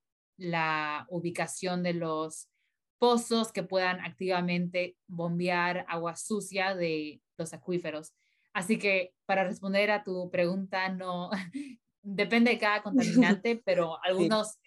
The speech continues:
Speaker 1: todavía no vamos a poder en nuestra generación o en la siguiente, y hay otros que sí se, se podrían.
Speaker 2: Bueno, y volviendo a algo que tocamos a-, hace rato,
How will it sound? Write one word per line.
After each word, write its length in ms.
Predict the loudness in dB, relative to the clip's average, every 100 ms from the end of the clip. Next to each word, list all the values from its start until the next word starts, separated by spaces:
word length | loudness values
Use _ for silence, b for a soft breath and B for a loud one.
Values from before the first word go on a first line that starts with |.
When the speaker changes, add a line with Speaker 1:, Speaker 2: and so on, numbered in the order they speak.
| 2
Speaker 1:
todavía 400 | 4 6 4 4
no 80 |
vamos 260 | 2 0 -4
a 80 | -2
poder 400 | 2 2 2 -2
en 200 | -6 -4
nuestra 260 | -6 -8 -12
generación 580 | -12 -10 -10 -6 -4
o 60 | -4
en 60 | -6
la 80 |
siguiente, 640 | -8 -4 -2 0 0 0 -4 _ _ _ -6
y 120 | 2
hay 160 | 4 4
otros 280 | 2 -2 -4
que 120 | -10
sí 240 | -8 -8
se, 380 | -4 -2 -2 -6
se 220 | -8 -6
podrían. 520 | -4 -4 -4 -6 -8 -16 _
Speaker 2:
Bueno, 160 | 4 6
y 60 |
volviendo 420 | 8 8 6 8
a 60 | 10
algo 200 | 10 8
que 340 | 8 6 4 2
tocamos 640 | 2 2 0 0 -2 -6 _
a-, 340 | -2 -2 0 -2
hace 240 | 0 -4
rato, 580 | -2 -2 -2 0 0 0